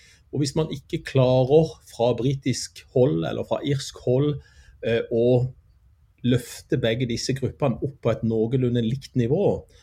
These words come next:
ja, da får man reaksjoner, enten det er fra en, eh, republikansk katolsk arbeiderklasse først og fremst, eller om det er fra en lojalistisk protestantisk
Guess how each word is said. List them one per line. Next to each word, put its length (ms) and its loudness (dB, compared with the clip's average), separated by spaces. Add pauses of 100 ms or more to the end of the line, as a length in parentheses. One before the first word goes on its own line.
(160)
ja, 120 0
da 80 0
får 300 0
man 160 2
reaksjoner, 720 -4
enten 260 -8
det 140 -2
er 80 -6
fra 320 0 (100)
en, 300 -6 (340)
eh, 220 -4
republikansk 920 -4
katolsk 640 -8 (100)
arbeiderklasse 680 -2
først 260 -4
og 80 -4
fremst, 460 -4
eller 260 -2
om 140 -2
det 100 -2 (120)
er 100 -8
fra 240 -2
en 160 -2
lojalistisk 720 -6
protestantisk 880 -8